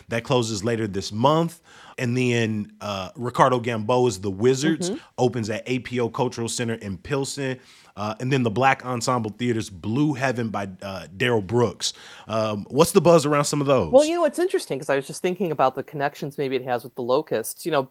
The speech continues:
Speaker 2: Enough to Let the Light In I have seen, and that's, like, a psychological thriller. Uh, it's a-,
Speaker 1: Mm-hmm.
Speaker 2: about two women, two lesbians who are en-, become engaged, but one of the women has been hiding some secrets that have perhaps, I don't wanna give spoilers, but,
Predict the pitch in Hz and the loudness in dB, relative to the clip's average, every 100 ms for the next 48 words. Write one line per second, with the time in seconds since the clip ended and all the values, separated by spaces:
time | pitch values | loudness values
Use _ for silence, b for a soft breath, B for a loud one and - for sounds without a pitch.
0 | - 170 180 - 185 175 151 143 139 127 | -2 2 2 4 2 4 6 6 4 -2
1 | 147 190 208 - 117 110 117 139 135 139 | 4 4 4 -4 -6 -6 -8 -6 -2 0
2 | 160 - _ b b - 156 - 165 180 | -2 -6 _ b b -2 -2 4 4 8
3 | 156 147 - 165 - 143 123 131 165 - | 6 6 2 -4 -2 0 2 2 0 2
4 | 147 131 127 120 123 127 - 139 120 131 | 4 4 2 -2 -8 -12 -4 -2 2 2
5 | 127 - 208 185 151 143 147 170 _ 185 | 2 -2 -2 2 4 2 -2 -8 _ 0
6 | 156 135 151 151 156 160 139 135 131 127 | 2 2 2 -2 0 2 4 4 0 -8
7 | - 147 - 196 196 156 135 139 - 160 | -8 -6 0 0 2 4 4 0 -2 -2
8 | 156 202 220 180 165 160 156 156 b b | 2 2 4 2 2 0 -2 -6 b b
9 | b b b 185 180 165 160 160 156 147 | b b b 2 2 0 6 6 6 0
10 | - 139 - 156 156 143 - 143 135 151 | -4 -8 -4 -2 0 0 2 0 0 2
11 | 139 139 143 131 127 120 - - 147 135 | 2 2 -4 -2 -2 -2 -8 -2 0 0
12 | 139 147 - - 185 170 147 151 - 196 | 0 -2 -2 8 10 12 10 4 6 6